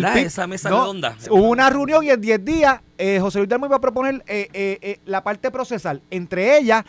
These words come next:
Speaker 2: la fórmula que propone. No ha pasado
Speaker 1: Eran,
Speaker 2: nada en seis meses,
Speaker 1: ¿eran días
Speaker 2: porque
Speaker 1: naturales
Speaker 2: están
Speaker 1: o
Speaker 2: proponiendo un
Speaker 1: naturales
Speaker 2: fa-
Speaker 1: o laborales?
Speaker 2: <laughs> Ni,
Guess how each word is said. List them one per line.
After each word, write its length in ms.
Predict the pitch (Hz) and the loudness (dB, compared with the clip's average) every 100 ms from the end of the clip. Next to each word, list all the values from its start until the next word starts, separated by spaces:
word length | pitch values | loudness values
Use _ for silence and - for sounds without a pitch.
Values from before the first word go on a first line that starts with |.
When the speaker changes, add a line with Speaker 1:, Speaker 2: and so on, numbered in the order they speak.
| _ _ | _ _
Speaker 2:
la 140 | 135 147 | -4 -4
fórmula 400 | 147 135 143 139 | -4 -6 -4 -4
que 140 | 156 | -4
propone. 500 | 160 160 233 320 277 | -4 0 4 2 0
No 140 | 151 175 | -4 -2
ha 80 | 208 | 0
pasado 300 | 254 285 277 | 0 0 0
Speaker 1:
Eran, 80 | |
Speaker 2:
nada 120 | 247 302 | -2 -4
en 60 | |
seis 220 | 247 269 | -2 -4
meses, 280 | 262 269 285 | -2 -2 0
Speaker 1:
¿eran 220 | 131 143 | 2 2
días 140 | 147 165 | 2 0
Speaker 2:
porque 280 | 156 165 - | 2 2 2
Speaker 1:
naturales 160 | 220 196 | 2 4
Speaker 2:
están 140 | 262 | 2
Speaker 1:
o 100 | 285 | 2
Speaker 2:
proponiendo 640 | 269 302 294 294 285 302 302 | 4 4 6 4 2 -2 -4
un 60 | |
Speaker 1:
naturales 280 | 135 - 285 | 0 2 2
Speaker 2:
fa- 60 | 160 | 2
Speaker 1:
o 40 | |
laborales? 720 | 123 113 113 95 87 - - - | 0 0 -4 -6 -14 -18 -18 -16
Speaker 2:
<laughs> 40 | |
Ni, 160 | 160 | -16